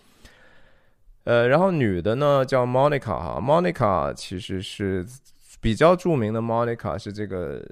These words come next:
著名的哲学家、神学家圣奥古斯丁的这个妈妈哈，这个妈妈最有名的就是说，奥古斯丁在书里头记了，就说我妈妈从小为我祷告，我爸爸是一个非常，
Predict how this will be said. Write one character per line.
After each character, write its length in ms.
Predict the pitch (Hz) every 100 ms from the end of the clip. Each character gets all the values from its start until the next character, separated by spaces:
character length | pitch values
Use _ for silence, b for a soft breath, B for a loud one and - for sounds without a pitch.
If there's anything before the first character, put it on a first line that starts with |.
| - -
著 160 | - 120
名 220 | 101 104
的 140 | 104
哲 240 | 101 131 151
学 120 | 139
家、 220 | 135 135
神 220 | 131 120
学 120 | 120
家 320 | 113 113 113 113 b b b b b _ -
圣 280 | - 147 117
奥 180 | 143
古 140 | 113 95
斯 140 | -
丁 280 | 113 117 113
的 80 | 117
这 160 | 107
个 80 | 92
妈 300 | 90 107 113
妈 260 | 113 110 110
哈， 200 | 104 82
这 100 | 113
个 80 | 110
妈 220 | 113 113
妈 160 | 110
最 180 | 110 123
有 100 | 107
名 200 | 95 95
的 100 | 107
就 100 | 107 107
是 160 | 104
说， 280 | 98 104 104 - - - -
奥 180 | 135
古 100 | 113
斯 120 | 104 -
丁 180 | 120
在 100 | 117
书 280 | 110 - 127
里 60 | 110
头 140 | 104
记 220 | 104 131
了， 160 | 107 65
就 100 | 107
说 320 | 113 113 104 -
我 140 | 104
妈 180 | 104 110
妈 140 | 120 117
从 180 | 110
小 140 | 113 90
为 140 | 104
我 120 | 101
祷 200 | 95 78 85
告， 220 | 87 76
我 180 | 98 87
爸 220 | 127 120
爸 120 | 95
是 200 | - 95
一 40 |
个 80 | 92
非 200 | 98 104
常， 320 | 101 87 95